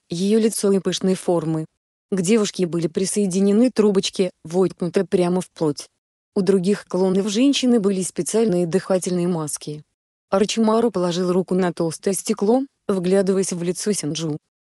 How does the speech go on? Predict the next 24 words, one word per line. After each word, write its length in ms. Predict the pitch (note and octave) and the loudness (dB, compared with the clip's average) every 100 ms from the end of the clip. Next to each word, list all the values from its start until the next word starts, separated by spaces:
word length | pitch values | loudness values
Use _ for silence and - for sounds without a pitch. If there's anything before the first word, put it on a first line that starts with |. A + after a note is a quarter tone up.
| - | -4
Она 220 | F3+ F#3+ | 0 2
находилась 560 | F#3+ - F3+ F#3 F3+ - | 2 0 0 2 0 -2
в 100 | - | 0
таком 320 | G3+ A3+ A3 | 2 4 2
состоянии, 760 | - E3 F#3+ G3 B3 A3 E3 - | 0 -4 0 2 2 2 0 -4
что 200 | - A#3 | -2 4
нельзя 340 | A3 G3 A3 | 4 4 4
было 240 | B3 G#3 G3 | 4 4 2
сказать, 560 | - F#3+ F3+ B3+ C4+ - | 0 -2 2 2 2 -2
жива 380 | F3+ G#3+ G3+ G3 | 0 2 2 2
ли 100 | F#3+ | 2
Цунади, 560 | - G3+ F#3 D#3+ D#3+ D#3 _ - | -2 -2 -2 0 -4 -6 _ 0
или 160 | G#3+ | 2
это 260 | - F3 F3+ | 2 -2 -2
просто 340 | - A3 A3 | -2 0 0
труп, 300 | F#3+ C4 C4+ - _ - | 2 2 0 -4 _ -6
законсервированный 1040 | E3 F3 F#3+ - G3 E3+ E3 D#3 E3 F#3+ | -4 0 0 2 2 2 0 0 0 0
в 80 | - | -2
специальном 640 | - F#3+ - G#3+ G#3+ F3+ | -6 -4 0 0 0 0
растворе. 580 | F3 E3+ - F#3 E3 D#3 - _ _ _ - | 0 -2 -2 -2 -2 -6 -12 _ _ _ -6
Синджу 460 | - G3 F#3+ A#3+ | 0 2 2 2
как 180 | G3+ E3+ | 2 0
будто 240 | E3+ F#3 F#3 | -2 -4 -6
спала, 580 | - F#3+ G3+ A#3+ C4 | 0 2 4 2 0